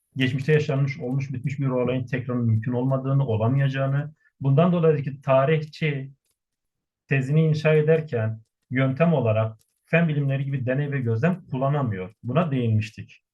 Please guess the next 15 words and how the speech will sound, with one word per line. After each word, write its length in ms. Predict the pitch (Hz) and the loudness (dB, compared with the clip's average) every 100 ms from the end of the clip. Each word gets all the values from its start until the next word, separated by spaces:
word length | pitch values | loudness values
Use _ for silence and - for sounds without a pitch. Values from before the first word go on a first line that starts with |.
| _ _ _ _ _ _ _ _ | _ _ _ _ _ _ _ _
Fakat 340 | - 180 262 - | -2 0 0 4
tarihin 580 | 170 170 175 220 180 135 | 6 8 6 4 2 0
modern 380 | 127 131 208 | 0 2 2
anlamda 420 | 226 165 143 139 135 | 4 2 2 0 0
bir 160 | 139 | -2
bilim 180 | 139 170 | 0 2
olabilmesi 540 | 151 151 143 139 - | 4 2 0 -4 -4
için 300 | 202 - 127 | -8 -4 -4
aynı 260 | 139 160 160 | 2 4 4
zamanda 680 | 147 139 143 156 160 139 - _ _ _ _ _ - | 4 2 2 4 4 4 -2 _ _ _ _ _ -2
bir 260 | 120 170 | 2 4
yol 280 | 120 120 165 151 | 4 4 4 2
takip 280 | 110 - 104 | -2 -4 -10
etmesi 380 | - 101 - | -10 -12 -10
lazım. 320 | 92 87 92 | -10 -10 -14